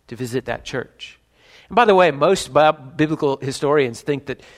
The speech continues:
the Corinthian church was about the same size as our church. Somewhere between fifty and a hundred and fifty people.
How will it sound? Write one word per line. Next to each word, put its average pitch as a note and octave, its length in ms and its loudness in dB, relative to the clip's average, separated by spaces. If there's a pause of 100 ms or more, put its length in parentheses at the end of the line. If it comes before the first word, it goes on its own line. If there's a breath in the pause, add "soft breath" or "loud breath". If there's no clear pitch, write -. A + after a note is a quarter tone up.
(100)
the - 80 -10
Corinthian D3 420 -4
church D#3 240 -4
was B2+ 140 -8
about G#3 320 0
the D#3+ 40 -4
same D#3+ 220 -4
size D3+ 340 0
as B2+ 160 -8
our B2 240 -2
church. - 540 -18 (1080)
Somewhere D#3 280 -2
between C#3 380 -4
fifty C3 560 -4
and G#2+ 100 -10
a A2+ 60 -10
hundred B2+ 300 -8
and A#2+ 60 -18
fifty A2 300 -16
people. - 400 -16